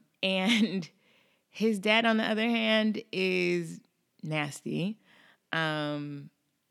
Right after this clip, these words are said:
and so he sees that too. And for me,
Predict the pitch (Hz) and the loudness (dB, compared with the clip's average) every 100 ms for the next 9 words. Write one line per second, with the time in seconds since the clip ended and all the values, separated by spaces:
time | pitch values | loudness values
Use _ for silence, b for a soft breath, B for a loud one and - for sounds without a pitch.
0 | - 185 175 165 165 160 - 190 202 214 | -2 0 0 -2 -4 -4 -2 0 0 -2
1 | 202 170 165 - 160 - 151 b b b | -2 -2 -4 -4 -4 -4 -12 b b b
2 | b b _ _ - 196 190 185 175 156 | b b _ _ -4 -2 0 -2 -4 -8
3 | B B _ _ _ - 196 233 277 247 | B B _ _ _ -6 -2 0 0 0
4 | 202 202 - | 0 -2 -6